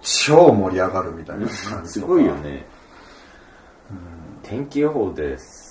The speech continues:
Speaker 2: 桜の話をするって日本だけだもんね。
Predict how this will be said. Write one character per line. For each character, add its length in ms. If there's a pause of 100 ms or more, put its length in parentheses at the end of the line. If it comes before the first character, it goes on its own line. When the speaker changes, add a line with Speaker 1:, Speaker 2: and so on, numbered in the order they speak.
(420)
Speaker 2:
桜 500
の 100
話 360
を 80
す 120
る 160
っ 40
て 200
日 100
本 220
だ 80
け 100
だ 60
も 60
ん 20
ね。 60